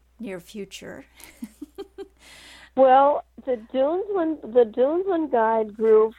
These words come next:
Speaker 2: from just this little thing, you know, that was gonna be a couple pages for Emma England,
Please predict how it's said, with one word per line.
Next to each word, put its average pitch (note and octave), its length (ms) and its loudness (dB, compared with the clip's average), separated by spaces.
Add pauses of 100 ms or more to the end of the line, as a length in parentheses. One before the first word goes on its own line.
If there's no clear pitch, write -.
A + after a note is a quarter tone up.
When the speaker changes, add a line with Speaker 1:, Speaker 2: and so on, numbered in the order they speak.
Speaker 2:
from G3 680 -2 (140)
just A3 320 0
this G#3 200 -2
little A3 420 2
thing, A3 260 2 (560)
you G#3+ 140 -2
know, G#3 160 6
that G3 100 0
was G3+ 160 -6
gonna G#3 160 2
be G3+ 120 4
a G3 60 2
couple A#3 340 0
pages G3+ 680 -2
for - 160 -2
Emma G3+ 240 2
England, F#3+ 680 4